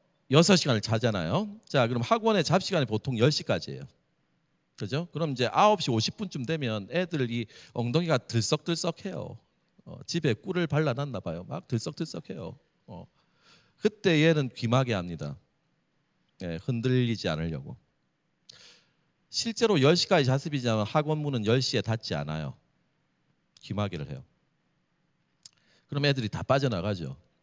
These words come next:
혼자 공부하고 있어요. 음. 열 시 한 사오십 분쯤 되면 청소부 아주머니께서 들어오셔요.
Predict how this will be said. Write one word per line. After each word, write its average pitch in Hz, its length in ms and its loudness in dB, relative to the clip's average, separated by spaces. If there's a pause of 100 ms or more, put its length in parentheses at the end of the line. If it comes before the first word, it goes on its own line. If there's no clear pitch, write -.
(160)
혼자 113 220 -2
공부하고 85 420 -6
있어요. - 240 -14 (800)
음. 71 180 -14 (920)
열 156 220 6
시 196 180 2
한 175 160 4
사오십 151 460 0
분쯤 151 340 -4
되면 117 340 -2
청소부 165 880 -4
아주머니께서 107 760 -2
들어오셔요. 69 480 -8